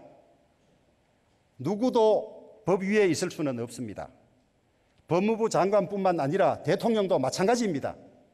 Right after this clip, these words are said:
위법이 있으면 대통령 아들도 구속되고 형님도 구속되었습니다.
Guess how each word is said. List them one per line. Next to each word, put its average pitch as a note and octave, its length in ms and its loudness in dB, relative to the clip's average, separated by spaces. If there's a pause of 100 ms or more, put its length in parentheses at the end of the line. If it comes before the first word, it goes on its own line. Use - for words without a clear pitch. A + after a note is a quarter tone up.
(880)
위법이 G#3+ 420 2
있으면 G3 600 2 (300)
대통령 A#3 420 2
아들도 B3 360 4
구속되고 G#3 720 2 (320)
형님도 B3 840 2
구속되었습니다. C3 760 -4